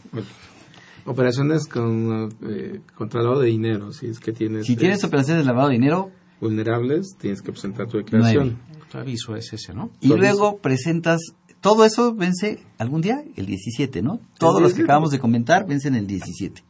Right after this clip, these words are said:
Speaker 1: Y seguro social, bueno, digo, ya estamos,
Speaker 2: Ah, y
Speaker 1: seguro
Speaker 2: seguro social,
Speaker 1: social,
Speaker 2: impuestos sobre nóminas.
Speaker 1: impuestos sobre locales, también hay que
Speaker 2: El día
Speaker 1: presentar.
Speaker 2: diecisiete. Ya llegamos a, ¿qué?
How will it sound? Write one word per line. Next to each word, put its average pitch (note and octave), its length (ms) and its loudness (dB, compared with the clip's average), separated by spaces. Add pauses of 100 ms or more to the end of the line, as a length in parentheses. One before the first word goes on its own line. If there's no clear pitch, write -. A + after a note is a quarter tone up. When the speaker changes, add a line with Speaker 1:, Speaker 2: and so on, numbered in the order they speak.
(120)
Speaker 1:
Y A#2+ 100 -4
seguro D3+ 300 6
social, E3 260 2
bueno, B2 300 2
digo, A2 240 2
ya A#2 100 2
estamos, D3 220 8
Speaker 2:
Ah, G3+ 340 10
y - 60 6
Speaker 1:
seguro C3+ 300 6
Speaker 2:
seguro D3+ 100 4
social, C3+ 460 6
Speaker 1:
social, F3+ 120 4
Speaker 2:
impuestos C#3+ 460 0
sobre G#2 240 -2
nóminas. D#2+ 440 -6
Speaker 1:
impuestos A#2+ 360 -4
sobre A2 240 -2
locales, F#3 560 0 (180)
también G#2+ 420 -4
hay G#2 140 -8
que - 120 -18
Speaker 2:
El - 60 -16 (200)
día A#2+ 120 4
Speaker 1:
presentar. A#2+ 40 2
Speaker 2:
diecisiete. A2+ 580 -2 (400)
Ya A2+ 140 0
llegamos B2+ 500 2
a, G2 100 -2
¿qué? D#3+ 340 -2